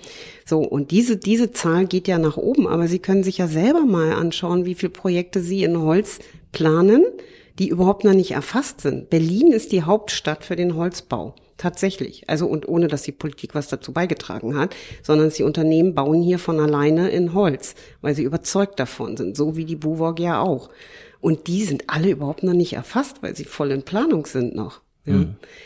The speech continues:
Speaker 1: Das interessiert uns ja auch. Wir wollen gerne eine Studie dazu machen. Wer plant eigentlich wirklich nachhaltige Bauten?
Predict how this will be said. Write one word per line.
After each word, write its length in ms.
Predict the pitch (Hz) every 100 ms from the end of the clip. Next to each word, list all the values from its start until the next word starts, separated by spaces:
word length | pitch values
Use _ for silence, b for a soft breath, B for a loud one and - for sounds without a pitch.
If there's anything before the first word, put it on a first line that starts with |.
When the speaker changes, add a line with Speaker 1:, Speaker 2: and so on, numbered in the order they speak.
| B
Speaker 1:
Das 120 | 170
interessiert 560 | 156 214 202 202 220 208
uns 300 | - 185 -
ja 180 | 147 -
auch. 400 | 151 320 466 -
Wir 160 | 196
wollen 300 | 175 185 196
gerne 260 | 196 180 185
eine 140 | 170
Studie 420 | 156 - 180 226 247
dazu 340 | 247 247 247
machen. 520 | 240 240 - 294 269
Wer 120 | 185
plant 400 | 175 - 170 180
eigentlich 380 | - 180 170 170
wirklich 320 | 170 - 165
nachhaltige 560 | 156 160 165 156 - 139
Bauten? 500 | 123 139 156 -